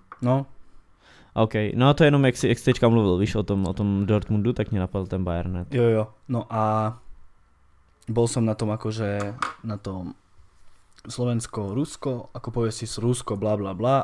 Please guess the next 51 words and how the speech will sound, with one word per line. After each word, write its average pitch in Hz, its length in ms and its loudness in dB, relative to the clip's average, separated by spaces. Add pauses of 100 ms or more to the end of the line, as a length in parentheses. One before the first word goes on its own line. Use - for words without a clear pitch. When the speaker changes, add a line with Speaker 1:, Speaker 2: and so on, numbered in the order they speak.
Speaker 1:
ale 101 300 -4
proste 98 640 -6
atmosféra 95 640 -8
brutálna, 98 640 -6
lebo 98 200 -10
ti 107 120 -8
vravím, 98 240 -6
v - 100 -20
kotli, 123 420 0 (100)
za 107 240 -4
bránkou, 113 580 0 (540)
pätnásť 113 380 -2
tisíc - 240 -10
Slovákov 113 400 -2
možno 107 500 -4
a - 80 -20
všetci - 300 -12
fandili. 98 500 -6 (100)
Kámo, 98 320 -8
atmosféra 98 540 -10
ako - 160 -14
hrom. 98 240 -10 (460)
To - 140 -6
môže 107 160 0
Speaker 2:
Aha. 104 100 -2
Speaker 1:
ísť 104 120 -10
Old 113 160 -4
Trafford, 107 320 -4
mohli 101 220 -6
ísť 95 80 -10
do 98 80 -10
prdele 98 380 -8
aj 90 100 -8
všetko, - 260 -12
kde 92 120 -10
som - 180 -12
bol. 98 240 -10 (300)
Speaker 2:
Jaj. 104 580 -2 (1400)
Speaker 1:
A 107 160 -8
verím 117 240 2
tomu, 117 220 2
že 110 80 -2
tak 113 120 -2
by 113 80 -4
to 113 100 -4
bolo 113 180 0
presne, 110 360 -4
aj 104 60 -4
keby 104 220 -4
to 107 100 -6
bolo, 101 440 -4